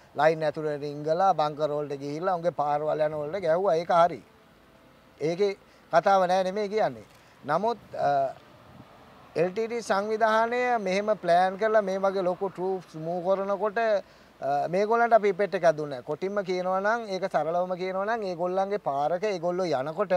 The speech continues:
බයක් එකක් නැතුව ගියා. මරණ බය ආවේ නෑ. හරිද? ඒ වගේ මරණ බය නැතුව ඒගොල්ලෝ සංවිධාන වෙලා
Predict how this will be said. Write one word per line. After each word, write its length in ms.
බයක් 320
එකක් 220
නැතුව 300
ගියා. 260
මරණ 380
බය 140
ආවේ 280
නෑ. 140
හරිද? 300
ඒ 160
වගේ 220
මරණ 340
බය 160
නැතුව 280
ඒගොල්ලෝ 280
සංවිධාන 640
වෙලා 320